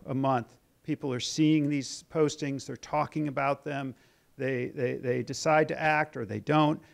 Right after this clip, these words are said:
They, and, and per-, perhaps the biggest change, what we've, um, found from, uh, some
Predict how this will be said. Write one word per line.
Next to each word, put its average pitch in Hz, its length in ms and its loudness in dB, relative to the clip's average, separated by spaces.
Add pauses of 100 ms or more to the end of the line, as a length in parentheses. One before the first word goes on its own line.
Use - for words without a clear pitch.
(260)
They, 135 180 -4 (240)
and, 143 240 0
and 135 300 -8 (160)
per-, - 220 -18
perhaps 170 440 -2
the 143 60 -6
biggest 196 480 0 (120)
change, 135 680 -4
what 143 160 -6
we've, 131 260 -8 (160)
um, 120 380 -10 (960)
found 151 260 0
from, 139 160 -8
uh, 123 460 -2
some 123 260 -10